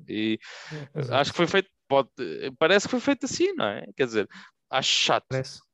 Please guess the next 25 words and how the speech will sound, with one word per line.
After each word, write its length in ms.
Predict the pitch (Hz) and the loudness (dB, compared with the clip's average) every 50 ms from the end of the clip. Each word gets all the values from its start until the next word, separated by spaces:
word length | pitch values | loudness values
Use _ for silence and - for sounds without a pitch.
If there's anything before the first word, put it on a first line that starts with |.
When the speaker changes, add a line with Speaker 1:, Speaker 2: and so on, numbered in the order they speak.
| _ - 120 | _ -10 -6
Speaker 1:
Mas 220 | 123 123 131 135 | 0 0 0 0
o 40 | 143 | 0
que 80 | - 160 | 0 -2
é 20 | 156 | -2
facto 320 | - - 175 - _ - 165 | 2 0 0 0 _ -6 -6
é 40 | |
que, 60 | - _ _ _ _ _ _ _ _ - | -6 _ _ _ _ _ _ _ _ -6
o 80 | 196 - | -6 -6
que 160 | - - 160 | 0 2 0
é 40 | 135 | 0
facto 360 | - - - - - _ - | 2 -2 -6 -6 -6 _ -8
é 60 | 101 | -8
que 120 | - - | -6 -4
eu 40 | 104 | -4
hoje 120 | 101 98 101 | -4 -2 0
vejo 220 | 107 104 95 - | -2 -2 -2 0
mais 140 | - 113 120 | -2 -2 -2
pessoas 320 | - - - 160 156 156 160 | -2 -4 -2 -2 -2 0 -2
em 40 | |
Lisboa 280 | 160 165 165 156 160 165 | -2 -4 -4 -2 -2 -2
andar 120 | 165 160 | -2 -2
de 60 | 156 151 | -4 -6
bicicleta. 420 | 123 - 165 - - 127 120 - - _ _ _ _ - | -6 -8 -8 -2 2 2 2 2 0 _ _ _ _ -12
Isso 260 | 170 - - - 247 | -12 -12 -6 -4 -2
vejo. 320 | 226 233 220 202 127 101 | 0 0 0 -2 -6 -8